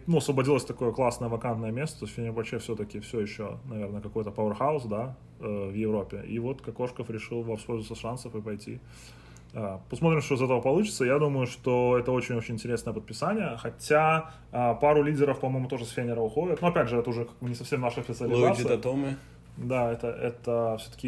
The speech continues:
Speaker 1: Европа, Евролига. Но, э, будет интересно последить тоже за вот развитием событий.
Speaker 2: Ну, опять же, я думаю, что он вернется через пару лет как главный в Н Б А. Ну, в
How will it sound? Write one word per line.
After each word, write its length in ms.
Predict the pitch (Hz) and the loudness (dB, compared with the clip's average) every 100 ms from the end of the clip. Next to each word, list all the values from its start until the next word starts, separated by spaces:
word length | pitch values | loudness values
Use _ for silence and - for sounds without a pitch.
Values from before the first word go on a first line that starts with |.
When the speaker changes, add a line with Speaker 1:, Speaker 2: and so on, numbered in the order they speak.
| 120 | 0
Speaker 1:
Европа, 340 | 117 135 170 | 0 0 -2
Евролига. 580 | 151 117 120 156 180 135 - - - 131 | -2 -2 -2 -2 -2 -2 -6 -20 -10 -2
Но, 580 | 135 170 185 190 190 151 147 147 139 135 - 139 | 2 6 6 6 2 2 6 6 4 0 -6 -2
э, 40 | |
будет 140 | 156 | 0
интересно 460 | 185 175 156 151 131 | 2 2 2 2 -2
последить 440 | 127 120 123 120 | -4 -4 -4 -4
тоже 220 | 110 104 98 | -4 -6 -6
за 140 | 101 | -10
вот 140 | 95 - - - | -10 -14 -18 -12
развитием 420 | 110 104 104 107 | -8 -8 -8 -10
событий. 420 | 110 104 98 110 - - - | -10 -10 -12 -14 -16 -18 -10
Speaker 2:
Ну, 100 | 170 | -4
опять 240 | 202 208 160 | 0 0 2
же, 60 | 143 | 2
я 80 | |
думаю, 380 | 139 143 143 135 | 2 2 0 -2
что 600 | 131 - 135 131 127 120 117 - - - - 123 | -6 -4 0 0 0 -4 -6 -12 -20 -18 -16 -10
он 160 | 123 117 | -6 -4
вернется 480 | 120 117 120 110 113 | -4 -4 -4 -4 -8
через 260 | 117 113 | -8 -8
пару 220 | - 120 113 | -4 -4 -2
лет 240 | 127 143 | -4 -6
как 140 | 113 | -8
главный 380 | 107 110 107 107 | -4 -2 -2 -4
в 60 | 101 | -6
Н 120 | 101 | -6
Б 80 | 104 | -4
А. 300 | 107 107 107 - - - - 196 | -4 -4 -8 -14 -20 -20 -12 -8
Ну, 100 | |
в 40 | 190 | -8